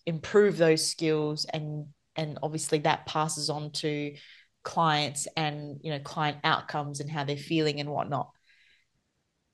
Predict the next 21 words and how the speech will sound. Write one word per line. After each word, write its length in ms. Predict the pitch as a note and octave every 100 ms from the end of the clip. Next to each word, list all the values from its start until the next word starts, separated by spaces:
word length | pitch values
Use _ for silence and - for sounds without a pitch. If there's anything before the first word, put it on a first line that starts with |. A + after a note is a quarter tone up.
| _ _ -
But 100 | E3+
at 100 | -
the 140 | G#3+
end 160 | A#3 A#3
of 40 | F#3+
the 40 |
day, 680 | E3 E3+ F3+ D3+ D3 F#3 - _ _ _ _ _ - _ -
to 80 | -
be 100 | G3
perfectly 580 | - C#4+ A3+ A3 F#3 F3
honest, 720 | F3+ D#3 C3+ - - - - _ _ _ _ _ _ _ _ _ _ _ _ _ _ _ _
clients 320 | - G3 G3
don't 220 | - E3+ F3
want 160 | F3
that 100 | E3+
other 180 | D#3 F#3
stuff. 340 | - - - - _ _ _ _ _ _ _ _
They 100 | F3
want 220 | F3+ -
the 60 | D#3+
massage, 680 | D#3+ D#3+ - A1 G1+ -